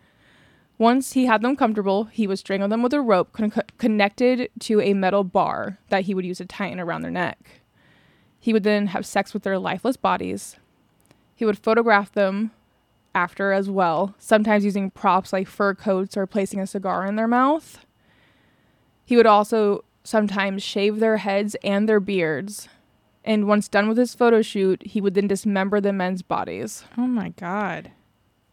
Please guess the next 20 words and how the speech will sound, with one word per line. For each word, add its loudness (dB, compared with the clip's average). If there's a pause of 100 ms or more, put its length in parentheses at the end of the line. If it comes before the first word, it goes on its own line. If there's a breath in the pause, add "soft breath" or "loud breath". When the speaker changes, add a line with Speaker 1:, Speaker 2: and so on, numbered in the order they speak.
(140)
Speaker 1:
And 4
how 4
he 4
got 6
away 6
with 4
this -2
for -6
so 2
long -4 (120)
and -2
how 2
he 0 (160)
kept -4
the -6 (580)
cops 0
away, 2
I 2
guess, 0 (120)
is -2